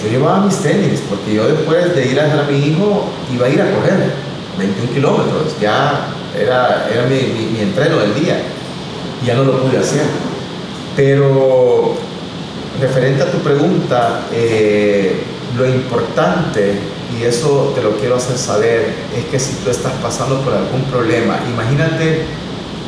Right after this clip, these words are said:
te voy a poner mi caso para no hablar de otras personas. Ligamentos cruzados de rodilla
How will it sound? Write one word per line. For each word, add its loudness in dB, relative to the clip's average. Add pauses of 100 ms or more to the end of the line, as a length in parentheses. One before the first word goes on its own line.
te 0
voy 4
a 4
poner 2
mi 2
caso 0 (120)
para 0
no 0
hablar 2
de 0
otras -2
personas. -4 (1500)
Ligamentos 2 (360)
cruzados 2
de 2
rodilla 2